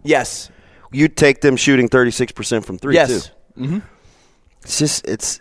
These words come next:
Speaker 1: Defensively, it just wasn't there. Plus, when you look at Northwestern – Ty Berry going off was kinda like Tominaga going off.
Speaker 2: Yeah.
Speaker 1: But then
Speaker 2: C-, they
Speaker 1: Nebraska doesn't have another person to go off to match Northwestern.
Speaker 2: And
Speaker 1: That's
Speaker 2: they
Speaker 1: the
Speaker 2: f-,
Speaker 1: problem
Speaker 2: they
Speaker 1: right
Speaker 2: forced
Speaker 1: now.
Speaker 2: fifteen turnovers.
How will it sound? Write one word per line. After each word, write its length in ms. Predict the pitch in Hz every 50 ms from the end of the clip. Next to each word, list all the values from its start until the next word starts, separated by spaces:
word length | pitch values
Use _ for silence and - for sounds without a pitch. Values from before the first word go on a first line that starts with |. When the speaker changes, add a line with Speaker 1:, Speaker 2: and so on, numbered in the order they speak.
| - -
Speaker 1:
Defensively, 600 | 156 170 160 - 175 175 - 185 143 147 147 139
it 40 |
just 140 | 127 147 -
wasn't 220 | 151 151 127 135 139
there. 160 | 147 139 120
Plus, 260 | - 165 185 185 -
when 120 | 175 160
you 60 | 151 147
look 140 | 156 151
at 80 | 151 139
Northwestern – 680 | 135 139 139 127 123 139 151 151 - - 123 117 110 107 _ _ _ _ _ _ _ _ _
Ty 240 | - - 180 185 190
Berry 340 | 156 170 165 165 165 165 156
going 280 | 139 143 139 135 131
off 460 | - - 131 139 139 143 147 - - - _ -
was 160 | 147 143 -
kinda 200 | - 143 139 131
like 320 | 120 113 110 - - - _ _ _
Tominaga 520 | - 170 147 139 139 127 123 120 110 110 107
going 240 | 98 104 95 87 85
off. 220 | 80 67 - -
Speaker 2:
Yeah. 260 | 82 82 80 78 76 - - - -
Speaker 1:
But 160 | - 170 170
then 340 | - 214 226 214 185 185 175 - _ _ _ _ - - - - -
Speaker 2:
C-, 60 | 196 -
they 60 | -
Speaker 1:
Nebraska 480 | 190 196 196 190 220 240 254 - - 202
doesn't 220 | 190 196 175 190
have 140 | 180 180 170
another 400 | 170 156 151 160 175 180 190 170
person 360 | - - 180 180 165 - 160
to 80 | 147 143
go 240 | 139 151 147 147 135
off 300 | - 139 147 143 - -
to 100 | - 139
match 520 | 127 123 120 131 147 147 143 - - - 135
Northwestern. 560 | 135 127 123 - 117 127 131 135 - - 175
Speaker 2:
And 140 | 196 190 180
Speaker 1:
That's 100 | 170 202
Speaker 2:
they 100 | 190 180
Speaker 1:
the 100 | 180 -
Speaker 2:
f-, 80 | -
Speaker 1:
problem 380 | - - 156 147 147 147 185 196
Speaker 2:
they 80 | 196
Speaker 1:
right 140 | - - -
Speaker 2:
forced 280 | - 196 214 208 - -
Speaker 1:
now. 40 | -
Speaker 2:
fifteen 460 | 196 196 190 - - - 202 196 185
turnovers. 720 | - - 269 294 311 285 185 78 - - - - - -